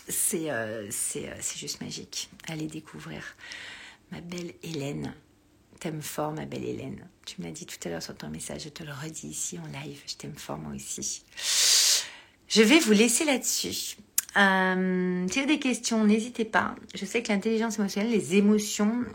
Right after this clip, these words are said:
sont, euh, moi, j'avais participé à, euh, un sommet, euh, avec mon amie Fabienne. Euh, c'était quand ? C'était au printemps, je crois. C'était topissime, c'était fascinant. Euh, vraiment, vos émotions,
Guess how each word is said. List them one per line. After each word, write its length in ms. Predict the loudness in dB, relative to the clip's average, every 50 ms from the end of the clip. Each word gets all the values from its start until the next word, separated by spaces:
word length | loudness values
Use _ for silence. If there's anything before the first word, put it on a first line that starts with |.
| -12 -12
sont, 420 | -12 -8 -4 -2 -2 0 0 0 0
euh, 160 | 0 -2 -2
moi, 100 | -2 -2
j'avais 160 | -2 -2 -2
participé 600 | -2 -2 -4 -4 -6 -6 -6 -4 0 2 4 4
à, 160 | 4 2 0
euh, 200 | -2 -2 -4 -4 -6 -8 -10 -12 -16 _ _ _ _ _ _ _ _ -8 -4
un 180 | -2 0 0 0
sommet, 560 | -2 -2 0 0 0 0 0 0 0 0 0 -2
euh, 300 | -2 -4 -4 -6 -8 -8 -10 -8
avec 240 | -6 -6 -6 -4 -6
mon 100 | -6 -6
amie 160 | -6 -6 -6
Fabienne. 640 | -6 -6 -4 -4 -4 -4 -4 -4 -4 -4 -4 -6 -8 -10 -12 -14 -12 -12 -12 -14 -16 -18 _ -8
Euh, 960 | -6 -6 -4 -4 -4 -4 -4 -4 -4 -6 -6 -6 -6 -6 -6 -8 -8 -8 -10 -10 -10
c'était 260 | -6 0 0 0 0
quand ? 280 | 0 -4 -4 -4 -4 -6
C'était 300 | -6 -8 -10 -8 -8 -8
au 60 | -8
printemps, 540 | -8 -8 -6 -4 -4 -4 -4 -4 -4 -4 -2
je 140 | -2 -4 -4
crois. 280 | -4 -6 -6 -6 -6 -6 -12 _ -14 -10 -8 -8 -8 -8 -10 -14 -20
C'était 200 | -18 -16 -16 -16 -10 _
topissime, 760 | -2 -2 -2 -2 -4 -6 -6 -4 -2 -2 -2 -2 -2 -4 -6 -10 -12
c'était 200 | -14 -12 -12 -12
fascinant. 720 | -8 -4 -4 -4 -2 -2 -2 0 0 0 0 -2 -4 -6 -8 -10 -14 -16 -14 -14 -14 -14 -16 _ -12
Euh, 140 | -10 -10 -8
vraiment, 400 | -4 -2 2 4 4 4 2 2
vos 100 | 0 -2
émotions, 800 | -2 -4 -4 -4 -4 -4 -4 -4 -2 0 0 0 0 -2 -2